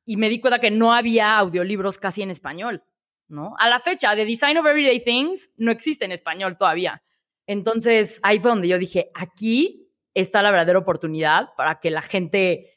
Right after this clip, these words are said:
o sea, para ver el promedio de libros leídos al año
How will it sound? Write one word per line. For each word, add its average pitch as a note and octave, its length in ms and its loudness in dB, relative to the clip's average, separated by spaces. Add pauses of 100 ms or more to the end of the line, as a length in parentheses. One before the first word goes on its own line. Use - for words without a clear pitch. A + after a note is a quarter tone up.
(120)
o - 80 -20
sea, F#3 180 0
para G#3+ 240 2
ver B3 280 2
el D4 120 2
promedio A3 340 4
de A3 60 2
libros G#3 240 2
leídos F#3+ 320 2
al E3 160 2
año F#3+ 400 -2